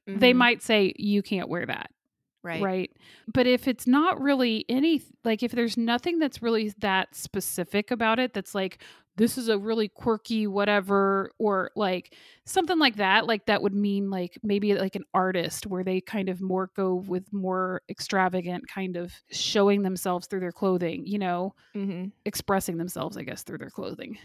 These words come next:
Speaker 1: But that's the only thing that I could think of where maybe they're just, like, the main characters, for the most part, can kind of wear their own clothes.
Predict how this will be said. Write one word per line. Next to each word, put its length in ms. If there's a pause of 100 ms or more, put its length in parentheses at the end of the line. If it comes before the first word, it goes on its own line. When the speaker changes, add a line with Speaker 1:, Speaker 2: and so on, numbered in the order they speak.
(180)
Speaker 1:
But 220 (400)
that's 200
the 120
only 180
thing 140
that 100
I 100
could 180
think 200
of 240
where 300 (460)
maybe 240
they're 160
just, 260
like, 300 (160)
the 80
main 300
characters, 520
for 140
the 100
most 320
part, 400 (280)
can 160
kind 280
of 80
wear 180
their 140
own 180
clothes. 540